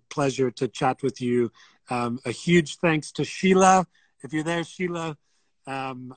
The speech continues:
I really appreciate you sorting out Instagram for Kingsley. Get the shots set up nicely. Um, I look forward to hearing from you soon, and I, I wish you all the best, um,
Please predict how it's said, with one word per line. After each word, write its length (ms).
I 60
really 200
appreciate 520
you 80
sorting 320
out 180
Instagram 580
for 100
Kingsley. 640
Get 140
the 80
shots 440
set 140
up 160
nicely. 600
Um, 440
I 80
look 240
forward 320
to 600
hearing 340
from 240
you 80
soon, 540
and 400
I, 240
I 60
wish 260
you 200
all 140
the 100
best, 520
um, 540